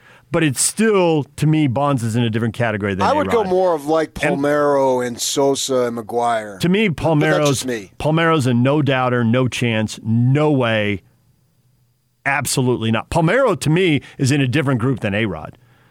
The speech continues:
Speaker 1: To me, Bonds is in.
Speaker 2: Really?
Speaker 1: Yeah, to me, Bonds is in.
Speaker 2: Uh, as a
Speaker 1: A-
Speaker 2: player or as a cheater?
Speaker 1: As a player. Would I, if I
Speaker 2: Okay,
Speaker 1: had a
Speaker 2: okay,
Speaker 1: Hall of
Speaker 2: okay.
Speaker 1: Fame ballot, which I don't, but if I did,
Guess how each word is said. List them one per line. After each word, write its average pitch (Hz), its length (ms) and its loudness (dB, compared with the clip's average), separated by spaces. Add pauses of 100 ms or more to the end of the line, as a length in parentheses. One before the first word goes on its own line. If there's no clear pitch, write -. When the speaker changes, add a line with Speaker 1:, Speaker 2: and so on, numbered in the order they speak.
(140)
Speaker 1:
To 170 100 0
me, 202 480 2 (260)
Bonds 160 440 0
is 135 120 0
in. 123 320 2
Speaker 2:
Really? 165 360 0 (200)
Speaker 1:
Yeah, 180 280 0
to 175 100 0
me, 214 200 2
Bonds 170 380 0
is 185 100 2
in. 160 320 2
Speaker 2:
Uh, 165 120 -2
as 175 160 -2
a - 80 0
Speaker 1:
A- 190 60 -2
Speaker 2:
player 240 440 0
or 190 220 2
as 139 120 -4
a 139 80 -4
cheater? 139 440 -6 (100)
Speaker 1:
As 156 180 0
a 175 60 0
player. 170 600 -2
Would 165 160 0
I, 214 220 0 (140)
if 160 240 0
I 220 180 0
Speaker 2:
Okay, 247 80 0
Speaker 1:
had 226 100 2
a - 40 0
Speaker 2:
okay, 196 80 0
Speaker 1:
Hall 208 140 2
of 175 60 0
Speaker 2:
okay. 185 100 2
Speaker 1:
Fame 170 100 0
ballot, 123 340 -2
which 165 200 0
I 175 100 2
don't, 139 280 -4 (260)
but 165 100 0
if 190 120 0
I 220 140 2
did, 175 380 0